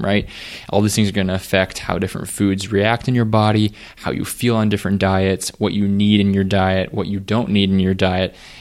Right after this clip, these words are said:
you know, what, just these different, these different aspects of your whole nutrition, right? These are all very, very customizable. That's why I usually suggest coaching to people. Now, it's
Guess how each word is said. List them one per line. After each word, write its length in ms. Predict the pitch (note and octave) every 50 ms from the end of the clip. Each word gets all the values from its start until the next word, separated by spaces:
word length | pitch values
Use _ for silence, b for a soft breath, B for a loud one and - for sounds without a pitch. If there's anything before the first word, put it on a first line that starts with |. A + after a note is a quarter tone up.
| B B -
you 80 | -
know, 160 | F2 D#2+ D2 D#2+
what, 260 | F2 F#2 E2 - - - _ _ _ _ _ _ - - - - - - - _ _ _ - - - - G#3
just 240 | - - - - -
these 160 | G#2 G2 -
different, 340 | - F#3+ - - - - - _ _ _ - - _ _ _
these 160 | - G#2 G2
different 280 | - - F#2+ - - -
aspects 560 | F#2+ F#2 F#2 - - - F#2 F#2 - - -
of 80 | F#2 F2
your 100 | F#2 F#2+
whole 140 | G#2+ G#2
nutrition, 520 | G2+ G2+ G2+ - - C3 C#3 - - G#2+ -
right? 240 | E2+ E2+ G#2 A2+ B B B B B B B B -
These 140 | A2 A2 G#2+
are 100 | A2 G2+
all 320 | - - A2+ A2 A2+ A#2 A2+
very, 500 | A2 A2 G#2+ G#2+ G#2+ G#2 G#2 - - - - - -
very 260 | G#2 A2 A2 A2 A2
customizable. 720 | G#2 - - A2+ G#2 - - G#2+ G#2 G#2 G#2 G2+ G2+ G2+
That's 240 | G2 G2 G2+ - -
why 160 | A#2 G#2+ G#2
I 40 | G2+
usually 360 | G2 G2+ G2+ G#2 G2+ G#2+ G#2
suggest 440 | G2+ - - G2+ G2 G2+ G2 - -
coaching 320 | - - A#2 A#2 - G#2 F#2
to 80 | D#2+
people. 340 | - - F2+ E2 - D2 E2
Now, 200 | F2+ F2 E2 D2
it's 180 | - - -